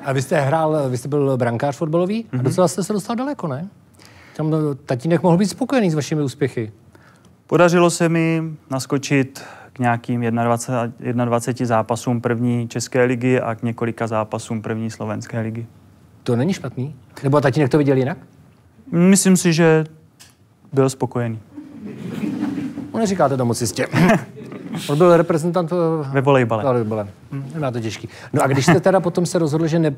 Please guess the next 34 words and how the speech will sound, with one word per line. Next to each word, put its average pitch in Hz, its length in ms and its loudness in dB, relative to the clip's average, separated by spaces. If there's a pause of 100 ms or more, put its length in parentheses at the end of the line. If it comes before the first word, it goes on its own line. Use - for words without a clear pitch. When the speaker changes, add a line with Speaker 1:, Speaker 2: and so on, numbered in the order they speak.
Speaker 1:
nebo 135 200 4
vy 120 60 4
jste 175 140 2
zkusil 175 300 -2
klasickou 156 440 -2
medicínu 135 520 -2
v - 80 -18
praxi? 139 420 -6 (1160)
Speaker 2:
Já 139 200 4
jsem 220 300 2 (340)
zkusil 143 520 0
klasickou 143 460 2
Speaker 1:
Na 151 60 6
Speaker 2:
medicínu. 156 420 4
Speaker 1:
chirurgii 160 220 4
nebo 185 160 0
na - 60 0
patologii? 117 480 -2 (100)
Speaker 2:
<laughs> - 100 -20
Ne, 147 600 4 (960)
lehce 143 320 2
mezi, 156 460 4
na 135 160 -2
ortopedii. 156 760 2 (140)
Speaker 1:
Tak. 95 220 -8 (340)
Speaker 2:
Protože 147 460 2
se 156 180 0
jevilo, 151 460 6
že 147 140 2
to 151 140 2
je 151 340 4
obor, 147 340 4
který 147 720 0
by 143 280 0